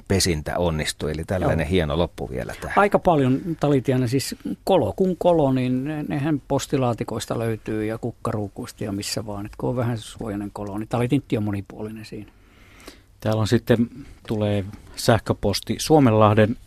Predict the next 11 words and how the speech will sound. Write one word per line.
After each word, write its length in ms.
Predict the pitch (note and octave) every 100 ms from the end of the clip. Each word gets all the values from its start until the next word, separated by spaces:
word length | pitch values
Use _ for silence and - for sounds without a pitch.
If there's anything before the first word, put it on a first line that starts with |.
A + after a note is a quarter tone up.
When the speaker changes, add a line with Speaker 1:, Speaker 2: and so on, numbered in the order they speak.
| -
Speaker 3:
Lovisan 720 | B2 C3+ C#3 A#2 G2+ G2 F#2+ - -
ulkosaaristosta, 1080 | D3 C3+ G2+ - G#2+ F#2+ F2+ - E2+ - G2+ -
Lehtisen 500 | C3+ C3+ - - E2+
saaresta. 540 | - F2+ F2 - - - - - -
Saareen 400 | - D#3+ F3 D3
ilmestyi 520 | C#3 C3 C3 - C3+ C3
marraskuussa 800 | D#3 D3 A#2+ - - G#2 - G#2
västäräkki, 840 | D3+ D3+ - G#2+ G#2 G#2 - -
joka 320 | F#2+ F#2+ G2+ G2
lähes 320 | B2 B2 B2+
tammikuun 520 | - D#3+ C3 - A2